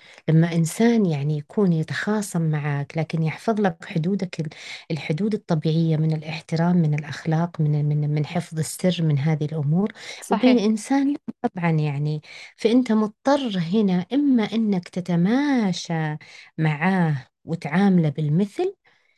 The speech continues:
Speaker 1: أو إنك طبعًا، وكان على فكرة أنا كنت أستمع لبودكاست برضو شهير،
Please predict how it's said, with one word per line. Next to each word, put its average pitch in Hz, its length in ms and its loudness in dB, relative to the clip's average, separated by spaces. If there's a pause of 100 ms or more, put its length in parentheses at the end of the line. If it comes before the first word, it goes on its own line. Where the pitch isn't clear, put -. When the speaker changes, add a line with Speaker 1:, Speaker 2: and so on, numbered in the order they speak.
(460)
Speaker 1:
أو 240 160 0
إنك 240 380 2 (180)
طبعًا، 175 320 2
وكان 165 600 0
على 170 180 -2
فكرة 165 440 -4
أنا 156 220 -2
كنت 170 320 -4
أستمع 160 480 -2
لبودكاست 160 920 -2
برضو 160 240 0
شهير، 156 460 -2